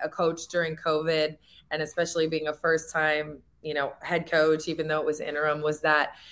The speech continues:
covid forced us all just to take it one day at a time, 'cause we had no idea. Nobody knew what was next. And, and a lot of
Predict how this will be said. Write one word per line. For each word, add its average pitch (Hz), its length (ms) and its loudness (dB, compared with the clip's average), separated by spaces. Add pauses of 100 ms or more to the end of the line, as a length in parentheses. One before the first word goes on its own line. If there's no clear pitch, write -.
(180)
covid 240 280 6
forced 185 360 4
us 170 140 0
all 160 500 4 (260)
just 170 260 -4
to 170 100 -2
take 156 440 0 (360)
it 165 180 8
one 165 200 0
day 156 140 4
at 147 60 2
a 147 60 -4
time, 160 360 -2
'cause 160 220 -2
we 160 120 -4
had 160 200 0
no 156 200 -2
idea. 147 600 2 (300)
Nobody 170 400 2
knew 135 260 0
what 147 220 4
was 143 180 -4
next. 135 480 -4
And, 147 340 -4
and 151 160 -2
a 147 60 0
lot 160 220 6
of 165 160 -2